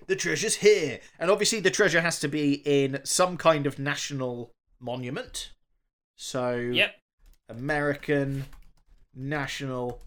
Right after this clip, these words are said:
Speaker 1: monuments.
Speaker 2: Oh, it's either, okay, for me, it's either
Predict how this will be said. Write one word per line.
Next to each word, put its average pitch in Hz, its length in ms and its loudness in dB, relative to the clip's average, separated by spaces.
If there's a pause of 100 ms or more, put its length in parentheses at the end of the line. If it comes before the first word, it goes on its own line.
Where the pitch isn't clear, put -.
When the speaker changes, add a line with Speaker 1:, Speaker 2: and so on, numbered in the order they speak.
Speaker 1:
monuments. 170 1000 -6 (1900)
Speaker 2:
Oh, 160 100 4 (100)
it's 139 280 -6
either, 139 600 0 (580)
okay, 120 260 -2
for 120 160 -10
me, 123 300 0
it's 120 260 -8
either 110 680 -8